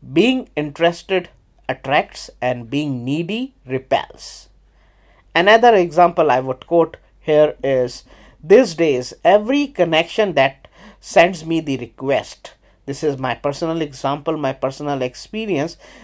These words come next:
uh, which I am going through. Um, every time on various social channels, social media, on a daily basis, I ex-, uh, receive close to, uh, twenty or twenty-five requests, and the moment I accept their,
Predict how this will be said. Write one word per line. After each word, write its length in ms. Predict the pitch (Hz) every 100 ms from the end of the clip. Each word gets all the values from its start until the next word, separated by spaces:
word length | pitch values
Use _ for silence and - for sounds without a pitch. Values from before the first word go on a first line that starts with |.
| 156
uh, 480 | - 131 135 131 131
which 280 | 131 147 147
I 140 | 127 131
am 140 | 127
going 220 | 135 170
through. 520 | 175 - 226 135 175 - - 139
Um, 800 | 110 123 127 127 123 131 156 156 -
every 420 | 190 226 226 262
time 380 | - 196 196 196
on 240 | 139 160 151
various 360 | 170 226 220
social 340 | 156 139 147 135
channels, 460 | 139 123 135 139
social 360 | - 123 - 120
media, 540 | 123 165 190 202 214 - - -
on 160 | 127 135
a 80 | 131
daily 380 | 139 180 254 226
basis, 440 | 156 151 170 160
I 120 | 127 131 104
ex-, 220 | 147 -
uh, 500 | - 123 127 127 127 139
receive 400 | 143 - 180 - -
close 340 | 156 180 -
to, 280 | - 156 156 - 226 165
uh, 360 | - 123 123 117 -
twenty 480 | 170 190 190 196 170
or 80 | 151
twenty-five 720 | 151 143 139 - 151 175 160
requests, 580 | 123 - 127 156 170 147
and 180 | 135
the 60 | 131
moment 480 | 120 160 202 208 147
I 120 | 143
accept 520 | 135 131 - 165 170
their, 180 | 143